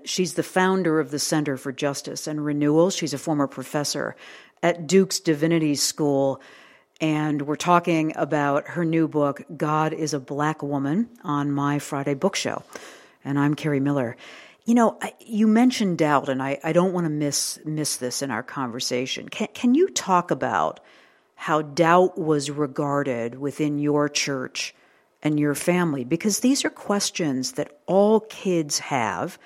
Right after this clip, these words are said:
particularly if you're raised in some kind of religious tradition. You know, when we reach the ages of ten,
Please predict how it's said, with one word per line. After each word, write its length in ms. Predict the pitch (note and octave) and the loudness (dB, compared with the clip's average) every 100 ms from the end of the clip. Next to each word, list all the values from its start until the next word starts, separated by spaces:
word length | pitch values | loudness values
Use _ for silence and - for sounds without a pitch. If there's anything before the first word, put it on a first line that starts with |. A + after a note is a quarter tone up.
| - - _ | -20 -20 _
particularly 440 | D#3+ G#3+ G#3+ A3+ | -2 0 4 4
if 100 | G3 | 4
you're 140 | E3+ D#3+ | 2 2
raised 400 | D3 D3 C#3+ - | 4 4 2 0
in 80 | B2+ | -2
some 200 | C#3 B2+ | -2 -4
kind 200 | C#3+ B2 | -4 -6
of 140 | C3 | -6
religious 580 | C#3+ C#3 C3 C3+ B2+ - | -6 -4 -4 -4 -6 -6
tradition. 720 | - C3 C#3+ C3+ - - - - - - _ _ _ _ _ | -6 -2 -2 -2 -6 -10 -14 -16 -20 -20 _ _ _ _ _
You 100 | A3 | 2
know, 140 | G3+ | 2
when 300 | - F#3 F#3+ F#3+ | 4 4 6 4
we 160 | G3+ | 4
reach 380 | F#3+ F#3 F#3 - | 2 0 -2 -2
the 140 | D#3+ | 2
ages 320 | D#3+ D#3+ D#3 C#3+ | 2 2 -2 -4
of 140 | C3 | -6
ten, 580 | - C#3+ C#3 C3 B2+ | -8 -4 -4 -2 -4